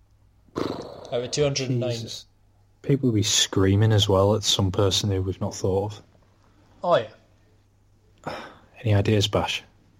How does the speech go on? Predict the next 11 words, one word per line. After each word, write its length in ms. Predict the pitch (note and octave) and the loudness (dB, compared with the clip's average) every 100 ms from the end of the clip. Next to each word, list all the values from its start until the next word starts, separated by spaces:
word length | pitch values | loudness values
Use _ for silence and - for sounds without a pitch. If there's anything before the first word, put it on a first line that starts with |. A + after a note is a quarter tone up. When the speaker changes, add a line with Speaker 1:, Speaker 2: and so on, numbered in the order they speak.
| _ | _
Speaker 2:
Who 80 | - | -18
played 280 | - - G#2+ | -8 -2 -2
up 80 | G#2 | -2
front 260 | - G#2+ | 0 -2
for 60 | G#2 | 2
Juve 300 | G#2+ F#2 F#2+ | 4 4 4
in 200 | G2 F#2+ | 2 0
twenty 200 | - G2+ | 0 -2
fourteen? 440 | F2+ G2 F2+ F2+ - _ _ _ _ _ | 0 0 0 -4 -8 _ _ _ _ _
<laughs> 100 | - - - - - - - _ _ _ - | -4 -4 -4 -10 -14 -16 -20 _ _ _ -6
Speaker 1:
Uh, 800 | A2+ G#2+ G#2+ G#2+ G#2+ G#2 G#2 | -4 -2 -2 -4 -4 -4 -4